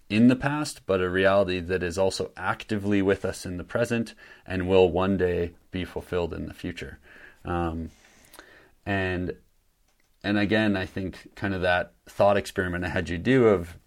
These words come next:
rewinding the tape back to the early church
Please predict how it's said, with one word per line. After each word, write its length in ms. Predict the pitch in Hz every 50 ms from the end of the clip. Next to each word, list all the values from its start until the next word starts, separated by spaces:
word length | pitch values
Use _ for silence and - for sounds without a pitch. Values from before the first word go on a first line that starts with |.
| _ - -
rewinding 600 | 92 95 95 87 87 92 104 113 110 104 101 98
the 80 | 98 95
tape 360 | - - - 107 92 - _
back 360 | - 95 90 90 90 - - _
to 240 | - - 95 92 87
the 140 | 85 - -
early 360 | - 98 107 110 107 104 95 82
church 540 | - - - 143 64 58 - - - -